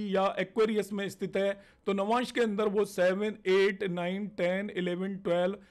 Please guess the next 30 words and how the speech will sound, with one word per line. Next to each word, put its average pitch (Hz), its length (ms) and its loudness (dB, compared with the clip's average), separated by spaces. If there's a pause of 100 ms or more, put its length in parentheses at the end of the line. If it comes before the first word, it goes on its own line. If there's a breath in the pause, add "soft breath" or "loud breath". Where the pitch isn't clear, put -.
(180 loud breath)
वन, 202 360 0
टू, 196 360 -6 (100)
थ्री 190 380 -4 (400 loud breath)
इन 247 220 0
साइनों 202 400 0
में 196 140 -2
ही 190 220 -2
जा 170 180 0
सकता 139 300 -10
है। 135 300 -6 (460 soft breath)
इस 240 160 -4
पूरे 285 460 0
चार्ट 226 380 0
के 254 80 -2
अंदर 226 300 0
आपको 196 280 -2
पता 175 240 -4
है 208 260 2
बारह 190 300 2
राशियां 202 420 0
होती 180 220 -6
हैं 214 80 0
और 214 100 0
एक 196 200 0
राशि 190 300 -2
में 202 160 -4
नौ 190 280 -2
नवांश 185 420 -4
होते 175 200 -6
हैं 190 180 -4